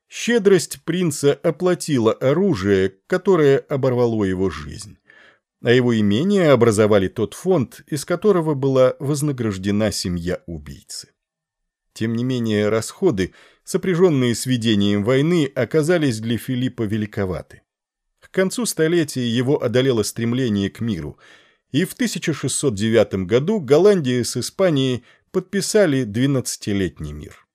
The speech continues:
После убийства Вильгельма Аранского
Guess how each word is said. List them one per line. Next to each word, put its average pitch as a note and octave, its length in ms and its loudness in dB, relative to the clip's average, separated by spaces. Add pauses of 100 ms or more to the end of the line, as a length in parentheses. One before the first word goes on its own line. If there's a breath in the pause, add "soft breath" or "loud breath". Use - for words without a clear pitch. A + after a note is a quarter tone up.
(840)
После C#3+ 380 -2
убийства C#3 640 -2
Вильгельма A2+ 640 2
Аранского G#2 760 0